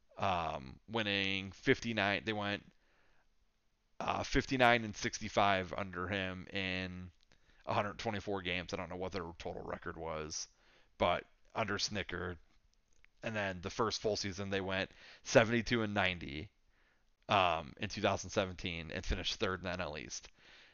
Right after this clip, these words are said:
In the four years since then, they've won the N L East every year.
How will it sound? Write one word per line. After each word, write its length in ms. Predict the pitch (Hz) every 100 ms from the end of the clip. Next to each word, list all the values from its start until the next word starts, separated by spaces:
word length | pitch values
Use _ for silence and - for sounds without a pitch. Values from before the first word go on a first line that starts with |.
| - - - - -
In 120 | 123
the 100 | 107
four 320 | - - 120 117
years 240 | 113 110
since 260 | 117 101 -
then, 220 | 101 92
they've 260 | 95 85 90
won 220 | 104 117
the 120 | 101 98
N 140 | 107
L 180 | 98 92
East 220 | 95 -
every 300 | 107 98 95
year. 400 | 95 92 90